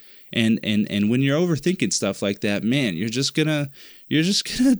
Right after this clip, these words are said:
completely convolute exactly what you're saying, and people aren't gonna know what you're even talking about anymore, right? So I think that could definitely relate to what we're talking about here.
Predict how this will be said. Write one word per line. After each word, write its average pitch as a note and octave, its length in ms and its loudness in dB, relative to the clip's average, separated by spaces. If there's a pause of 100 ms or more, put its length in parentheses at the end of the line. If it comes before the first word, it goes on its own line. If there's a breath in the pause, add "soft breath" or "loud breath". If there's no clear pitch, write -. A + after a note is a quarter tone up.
(140)
completely E3 520 2
convolute D3 580 2
exactly A2+ 420 0
what C3 160 2
you're F#2 100 0
saying, B2 400 2
and G2+ 160 0
people C3+ 240 0
aren't C#3+ 200 0
gonna C#3 200 0
know A#2 220 2
what C3+ 200 0
you're A2+ 120 0
even A#2 180 -2
talking G#2+ 400 -6
about C2 260 -6
anymore, A1+ 480 -10 (240)
right? G2 320 0
So G#2+ 360 0 (260 loud breath)
I A#2+ 100 0
think D#3 220 2
that D3 160 0
could C3+ 140 -2
definitely C3 720 -2 (140)
relate C3 300 4
to A#2+ 100 0
what A2 160 2
we're G#2 100 -2
talking D3 480 -2
about E2+ 300 -8
here. - 440 -4